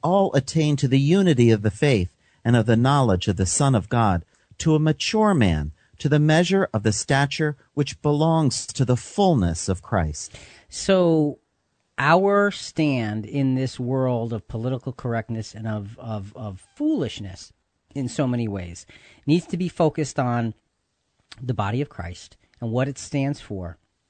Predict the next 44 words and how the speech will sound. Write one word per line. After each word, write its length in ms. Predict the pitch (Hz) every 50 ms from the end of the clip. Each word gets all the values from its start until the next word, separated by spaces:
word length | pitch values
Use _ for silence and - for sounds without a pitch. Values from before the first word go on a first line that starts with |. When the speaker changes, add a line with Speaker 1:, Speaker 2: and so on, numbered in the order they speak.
| _ _ _ _ _ _ _ _ _ - -
Speaker 2:
and 200 | - 139 135 131
what 220 | 127 147 165 - -
we've 240 | 147 151 147 127 -
been 220 | 151 139 135 120
given 400 | 104 127 165 202 196 214 185 156
within 320 | 139 131 - 147 131 120
that 260 | 110 113 110 110 - -
body 400 | - 98 98 98 101 104 101 - _ _ _ -
to 100 | - 143
help 220 | 156 160 151 -
us 100 | 147 -
to 100 | - -
stand 380 | 127 - - 151 143 135 135 135
up 200 | 131 123 - _ _ _ _
for 140 | _ - 139
the 80 | 123 117
things 260 | - 147 135 123 117
that 100 | 131 123
are 80 | 117
true 220 | 110 - - 131 123
and 160 | 110 104 104
right. 260 | 107 107 98 80 - _ _ _ _ - - _ _ -
And 200 | 139 135 135 131
again, 340 | - 151 139 123 147 123 113
going 220 | 104 135 135 135 120
back 200 | 139 139 143 -
to 100 | - 147
your, 120 | 135 127
your, 260 | 123 127 131 127 120 117
your 240 | 107 135 120 113
former 380 | 110 - - 160 143 139 131 120
comment 540 | - - - 165 156 151 131 113 - - - _ _ _ _ _
about 300 | - 120 120 123 120 113
going 460 | 113 139 139 135 139 139 131 131 131 - _ _ _ _
to 160 | - - 151 135
the, 440 | 131 135 127 127 123 123 113 - _ _ _ _ _ -
again, 180 | 131 113 117 98
how 180 | - - 151
did 120 | 165 175 175
you 80 | 170
say 180 | - - 165 165
it? 80 | 151
The 100 | - 135
original, 520 | 123 120 139 143 147 160 160 156 160 156